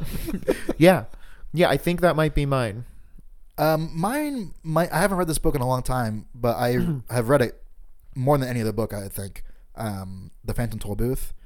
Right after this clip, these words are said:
Speaker 1: Sure. I just reread that m-, since I moved to Chicago, maybe six
Speaker 2: Yeah.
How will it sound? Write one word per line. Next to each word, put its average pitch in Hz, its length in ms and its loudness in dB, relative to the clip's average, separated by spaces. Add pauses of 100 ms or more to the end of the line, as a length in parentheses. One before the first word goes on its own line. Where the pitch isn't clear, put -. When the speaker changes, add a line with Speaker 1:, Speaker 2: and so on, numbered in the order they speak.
(200)
Speaker 1:
Sure. 120 520 4
I 147 120 8
just 214 180 2
reread 233 240 0
that 214 240 2 (100)
m-, 165 360 -8
since 226 220 0
I 214 60 6
moved 180 140 2
to 143 60 -4
Chicago, 139 400 4
maybe 131 160 -2
six 120 120 4
Speaker 2:
Yeah. 107 80 2